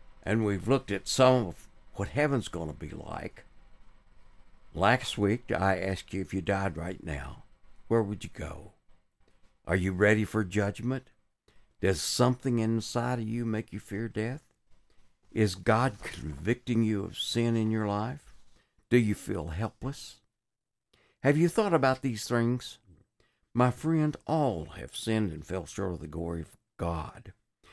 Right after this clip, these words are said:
There is none righteous, no, not one." Jesus said, "I come that you might know that you have eternal life."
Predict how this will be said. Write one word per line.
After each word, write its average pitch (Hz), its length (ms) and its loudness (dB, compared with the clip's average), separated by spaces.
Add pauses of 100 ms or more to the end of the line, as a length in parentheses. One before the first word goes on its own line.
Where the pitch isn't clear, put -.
(280)
There 90 200 0
is 80 180 -8
none 95 460 2
righteous, 78 480 -10
no, 95 720 4
not 92 460 -4 (200)
one." 85 540 -4 (840)
Jesus 101 380 -2
said, 76 440 -4 (720)
"I 92 100 0
come 131 400 6
that 131 180 2
you 127 140 4
might 120 380 4
know 107 680 4 (840)
that 95 200 -2
you 98 140 -4
have 101 280 0
eternal 127 500 -2
life." 127 420 -2